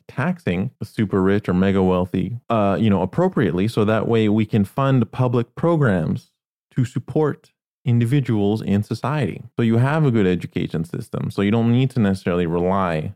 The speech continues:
on, like, college scholarships. 'Cause like I said, is it bad to have a scholarship, support someone or support kids to go into school? No.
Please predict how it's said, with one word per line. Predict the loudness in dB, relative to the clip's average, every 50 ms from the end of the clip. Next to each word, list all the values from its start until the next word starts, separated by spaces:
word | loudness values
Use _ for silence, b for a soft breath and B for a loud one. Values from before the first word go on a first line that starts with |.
| _ -2
on, | 0 2 2
like, | 2 2 0 -4 -6
college | -6 -2 0 2 2 2 0 -2
scholarships. | -4 -4 -2 0 2 2 0 0 -2 -4 -8 -8 -10 _ _ _ _ _
'Cause | -4 -4
like | -2 -2
I | -2
said, | -2 -2 -2 -2 -2 -2
is | -2 0 0 0
it | -2 -2 -4 _ -4
bad | -2 0 0 2 2 2 2 0 0 -2
to | -2 0
have | 0 0 0 0 -2
a | -4 -4
scholarship, | -4 -4 -2 -2 -2 -2 -2 -2 -4 -4
support | -4 -6 -4 0 0 0 0 0
someone | -2 -2 0 0 0 0 0 -2 -2 -4 -4
or | -2 -2 -4 -4 -6
support | -8 -12 -8 -6 -6 -6 -4 -4
kids | -4 -4 -4 -4
to | -4 -4
go | -2 0 0
into | 0 -2
school? | -4 -4 -2 -2 0 0 0 -2 -2 0
No. | 0 2 2 2 0 0 0 -2 -2 -2